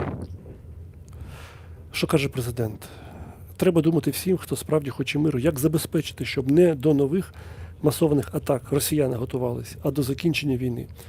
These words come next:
В світі є сила, щоб це забезпечити. Треба тільки користуватися цією силою заради миру».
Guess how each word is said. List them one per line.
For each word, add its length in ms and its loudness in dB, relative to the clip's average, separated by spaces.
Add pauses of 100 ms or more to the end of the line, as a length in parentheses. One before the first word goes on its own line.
(200)
В 40 -14
світі 300 0
є 120 4
сила, 300 0
щоб 260 -4
це 100 0
забезпечити. 640 -2
Треба 240 0
тільки 260 -2
користуватися 640 -2
цією 360 -4
силою 400 -4
заради 360 -2
миру». 300 -2